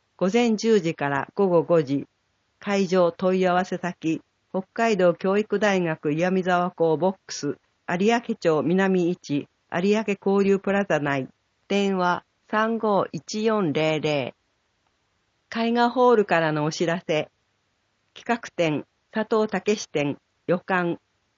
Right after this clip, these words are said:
四月二日月曜から五月五日祝日。絵と音の世界、ハンマーダルシマーとアコースティックギターが織りなす安らぎの調べ。四月二十一日土曜、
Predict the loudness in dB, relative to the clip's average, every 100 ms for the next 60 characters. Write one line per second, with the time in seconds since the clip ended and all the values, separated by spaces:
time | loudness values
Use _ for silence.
0 | _ _ -6 -2 0 0 -2 -2 -8 -6
1 | -4 -4 -4 -6 -2 2 2 0 -2 -2
2 | -4 -8 _ _ -2 -2 2 0 0 -6
3 | -4 -4 -4 -4 -4 -2 -6 -6 -6 -6
4 | _ _ _ _ _ _ _ _ -6 -4
5 | 2 2 2 0 0 0 -2 -6 -2 -2
6 | -2 _ _ _ _ -4 0 2 2 2
7 | 0 0 -2 -2 -2 -2 -4 -4 -4 _
8 | _ -8 2 2 2 0 -4 -2 -2 0
9 | -2 0 0 0 0 0 0 -2 -4 -6
10 | -8 -8 -8 -4 -2 0 0 2 0 -2
11 | -2 0 0 -2 -6 _ _ _ _ _
12 | -2 0 0 0 2 2 2 -2 -2 -2
13 | -2 -2 -2 -2 0 2 2 0